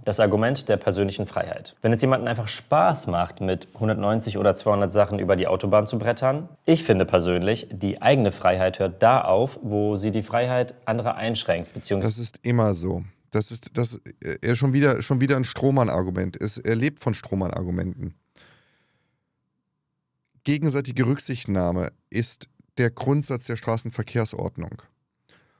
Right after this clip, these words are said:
Speaker 2: Und wenn die Autobahn frei ist, heißt es nicht, dass man dort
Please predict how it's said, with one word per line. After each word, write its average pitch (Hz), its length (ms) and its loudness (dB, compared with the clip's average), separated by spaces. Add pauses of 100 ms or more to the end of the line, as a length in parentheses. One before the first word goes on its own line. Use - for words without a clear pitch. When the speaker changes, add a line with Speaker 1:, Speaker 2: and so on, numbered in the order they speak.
(120)
Speaker 2:
Und 117 180 0
wenn 135 240 2
die 127 120 0
Autobahn 123 360 2
frei 120 240 0
ist, - 340 -6
heißt 127 240 -2
es 120 140 -12
nicht, 127 200 -6
dass 123 220 0
man 113 300 0
dort 113 420 2